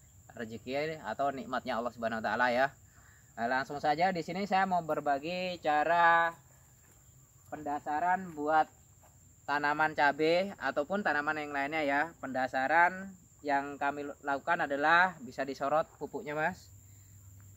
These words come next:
Adalah T S P atau S P tiga enam kita campur dengan N P K ya. Caranya begini, ini kita gali tengahnya dulu sebelumnya.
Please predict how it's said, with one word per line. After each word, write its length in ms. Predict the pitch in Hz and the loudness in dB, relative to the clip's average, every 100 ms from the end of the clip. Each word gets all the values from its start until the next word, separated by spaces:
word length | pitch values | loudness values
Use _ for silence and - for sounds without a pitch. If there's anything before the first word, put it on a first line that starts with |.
| - - - | -20 -20 -16
Adalah 320 | - 143 165 - - - - - - - - - - - - - - - | -10 -4 -2 -4 -12 -20 -20 -20 -20 -20 -20 -20 -20 -20 -20 -20 -20 -10
T 0 | |
S 320 | 151 170 165 | -8 -8 -8
P 320 | - 196 214 | -4 -2 0
atau 320 | 220 160 175 170 | -2 -4 -4 -6
S 160 | 175 | -6
P 160 | - 196 | -8 -8
tiga 240 | 156 156 | -6 -6
enam 560 | 156 175 196 214 220 208 - - - - 147 | -2 -2 -2 -4 -6 -8 -12 -20 -20 -14 -10
kita 320 | - 190 190 | -2 -2 0
campur 400 | 165 160 185 208 | -4 -4 -6 -6
dengan 560 | 160 156 170 196 240 226 - - - - - - - - - - | -6 -4 -2 -2 -4 -10 -18 -20 -20 -20 -20 -20 -20 -20 -20 -14
N 160 | 135 | -12
P 160 | 139 151 | -8 -4
K 400 | 175 160 143 113 101 123 | 0 2 2 -2 -8 -8
ya. 400 | 127 143 190 - - - - - - - - - - - - - | -4 -2 -2 -6 -20 -20 -20 -20 -20 -20 -20 -20 -20 -20 -20 -10
Caranya 320 | 127 151 180 | -6 -4 -6
begini, 400 | 151 156 160 175 | -6 -6 -6 -6
ini 120 | 170 185 | -8 -6
kita 640 | 175 175 175 170 170 165 165 | -6 4 8 10 10 8 6
gali 320 | 160 165 170 | 4 4 2
tengahnya 400 | 165 165 165 170 | -2 -4 -4 -6
dulu 320 | 160 156 175 | -6 -4 -4
sebelumnya. 720 | 190 165 156 165 185 202 233 | -6 -8 -10 -8 -6 -6 -8